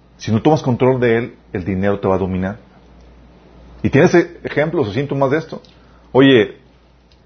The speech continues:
¿no tienes el presupuesto? ¿Qué pasa? Gastas sin tener en mente que otros pagos todavía están pendientes. Gastaste, viste dinero en la cuenta y dices, "Ah, pues tengo dinero." Sí, mira, pero ya, pero no, no sabes que ya está gastado.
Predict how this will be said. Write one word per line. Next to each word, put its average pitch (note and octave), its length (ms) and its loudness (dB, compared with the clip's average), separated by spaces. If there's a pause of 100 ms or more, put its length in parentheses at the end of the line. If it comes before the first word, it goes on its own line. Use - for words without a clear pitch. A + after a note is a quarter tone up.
(120)
¿no A#2+ 120 -2
tienes D3 560 0
el A#2 100 -2
presupuesto? C#3+ 560 -2
¿Qué - 80 -16
pasa? G2+ 320 -4
Gastas - 500 -6 (140)
sin A#2 180 -6
tener A2 280 -2
en B2 60 0
mente A#2+ 400 -6 (600)
que B2 60 4
otros B2 240 2
pagos A#2+ 360 -2
todavía A2+ 260 0
están G#2+ 180 -8
pendientes. A2 580 -12 (400)
Gastaste, G3 520 2
viste D3 280 0
dinero F3 220 0
en F3+ 80 -2
la F3 80 0
cuenta F3+ 200 0
y F#3+ 40 -4
dices, - 120 -6
"Ah, A3 120 2
pues A3 120 -12
tengo G3+ 180 -2
dinero." F#3 300 -2 (460)
Sí, G3 160 -4
mira, E3+ 180 2
pero G#2 140 2
ya, A#2+ 320 4
pero A#2+ 80 -2
no, B2+ 220 -4 (100)
no C3 180 -2
sabes D#3 360 2
que B2+ 80 -12
ya C3 60 0
está C#3 160 -2
gastado. - 540 -4